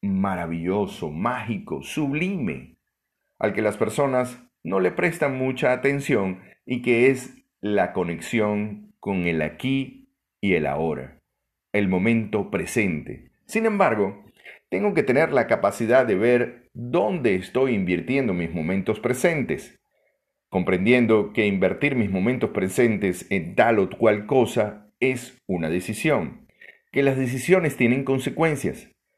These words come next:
porque todas las decisiones generan una acción o un comportamiento, y este comportamiento dará como consecuencia un resultado, los resultados de su vida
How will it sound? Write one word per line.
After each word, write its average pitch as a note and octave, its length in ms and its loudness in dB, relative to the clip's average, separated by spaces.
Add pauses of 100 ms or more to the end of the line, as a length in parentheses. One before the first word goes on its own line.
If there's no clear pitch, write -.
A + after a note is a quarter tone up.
(140)
porque D#2 360 -4
todas B2+ 600 4
las F2 200 -6
decisiones F#2 1000 0 (120)
generan F#2+ 520 0
una F#2 140 -2
acción F#2 640 -2 (520)
o F#2+ 120 2
un E2 220 0
comportamiento, F#2 920 -2 (260)
y A#2+ 220 4
este D#3+ 320 2
comportamiento G2+ 1120 -2 (180)
dará F#2+ 580 6
como G2+ 220 0
consecuencia C3+ 920 -2
un F#2+ 180 -2
resultado, C3 840 0 (460)
los F2+ 220 -2
resultados E2 680 -4
de A2 100 0
su B2 200 -4
vida B2+ 500 -4